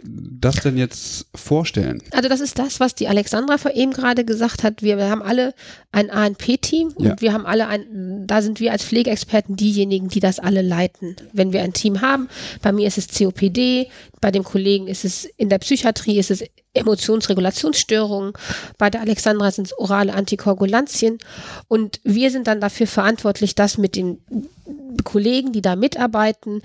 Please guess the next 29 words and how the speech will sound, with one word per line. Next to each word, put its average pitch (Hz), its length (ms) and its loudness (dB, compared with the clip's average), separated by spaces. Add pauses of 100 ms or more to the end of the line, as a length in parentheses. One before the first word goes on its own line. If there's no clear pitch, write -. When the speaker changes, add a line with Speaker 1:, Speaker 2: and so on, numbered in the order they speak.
(140)
Speaker 2:
in 196 120 4
Zusammenarbeit 196 720 0 (340)
mit 196 200 2
dem 190 80 0
Pflegemanagement 208 1120 0 (100)
Personalentwicklung 214 800 0
betrieben 202 420 0
wird, 190 280 -2
dass 190 180 4
die 196 140 0
Ideen, 240 540 2 (280)
die - 100 2
Interventionen, 196 680 0
die 196 160 -2
wir 185 100 0
durchführen 233 500 0
wollen, 196 260 0
auch 180 180 -4
stattfinden, - 600 0
so 202 120 4
wie 190 100 2
wir 170 80 0
das - 160 0
besprochen 220 540 0
haben. 202 320 0 (1300)
Da 233 200 2
kann 214 180 0
die 208 80 -2
Alexandra, 220 640 0